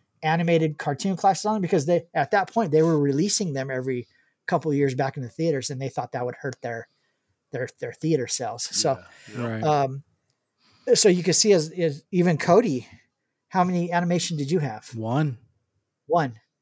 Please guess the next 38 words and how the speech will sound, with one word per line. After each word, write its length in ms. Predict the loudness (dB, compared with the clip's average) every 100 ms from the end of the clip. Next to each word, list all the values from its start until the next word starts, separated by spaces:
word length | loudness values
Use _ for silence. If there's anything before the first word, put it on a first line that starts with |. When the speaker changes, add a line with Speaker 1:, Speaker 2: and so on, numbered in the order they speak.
| _
Speaker 1:
Cody's 360 | 0 0 0 -2
younger 300 | -2 0 0
gen-, 440 | 0 -2 -4 -8 -8
gen-, 380 | -8 -8 -10 -10
generation 540 | -8 -6 -2 -2 -2
where, 260 | -2 -2 -4 _ _ _ -4
I 80 | -2
mean, 200 | -2 -8 _ _ -4
although 400 | 0 0 -2 -4 -4
I 120 | -2
guess 200 | -2 -2
mine 220 | -6 -4
blows 240 | -4 -4
it 60 | -4
away 120 | -4
'cause 160 | -6 -6
I 100 | -6
did 180 | -6 -8
have 260 | -10 -14 _ _ _ _ _ _ _ _ _ _ _ _ -20 _ _ _ _ -4
two 180 | 2 4
and 60 |
a 40 | 4
half 220 | 0 -2
animation, 500 | -4 -4 -4 -4 -4
I 100 | -2
guess. 460 | -4 -4 -8 -10 -2
So, 280 | 0 0 -4
Speaker 2:
<laughs> 60 | -4
Speaker 1:
uh, 300 | 0 0 0 -6 _ _ _ _ _ _ _ 2
but 280 | 2 2 -6 0
yeah, 200 | 2 4
there's, 240 | 4 2
there's 320 | -2 -2 -2
tons 320 | -4 -2 0 2
of 100 | 2
great, 320 | 2 2 -4 _ _ _ _ _ -20
uh, 280 | -20 -20 -20 _ _ -8
great 300 | -2 0 -2